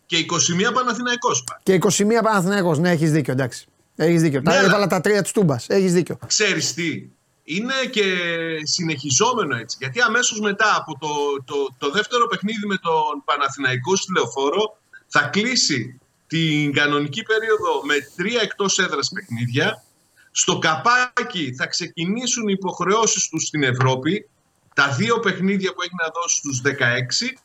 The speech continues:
Speaker 1: και διάμεσα θα έχει και την πρώτη αγωνιστική των play-off που έχει πάρει κλειδάριθμο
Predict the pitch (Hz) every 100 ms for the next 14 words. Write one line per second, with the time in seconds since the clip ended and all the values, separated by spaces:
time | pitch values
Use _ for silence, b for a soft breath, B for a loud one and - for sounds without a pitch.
0 | _ _ - 185 180 226 269 247 226 214
1 | 240 240 - 226 226 208 196 190 220 247
2 | 247 254 247 240 233 220 202 185 185 185
3 | - 175 240 226 185 214 226 185 226 226
4 | 233 220 214 220 202 175 175 220 220 240